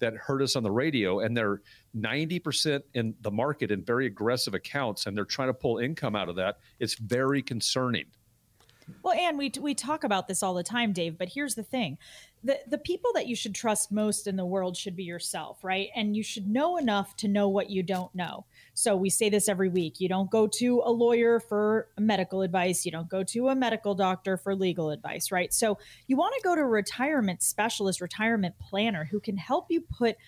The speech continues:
Speaker 2: the plan together so that you don't have to knee-jerk react and start pulling from random accounts when you want to create income.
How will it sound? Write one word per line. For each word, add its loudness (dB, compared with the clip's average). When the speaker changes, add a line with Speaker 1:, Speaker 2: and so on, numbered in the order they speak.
Speaker 2:
the 0
plan 0
together -2
so -2
that 0
you 2
don't 0
have -2
to 0
knee-jerk 2
react 0
and -4
start -4
pulling 0
from -2
random 2
accounts -2
when 0
you 0
want 0
to -8
create -4
income. 0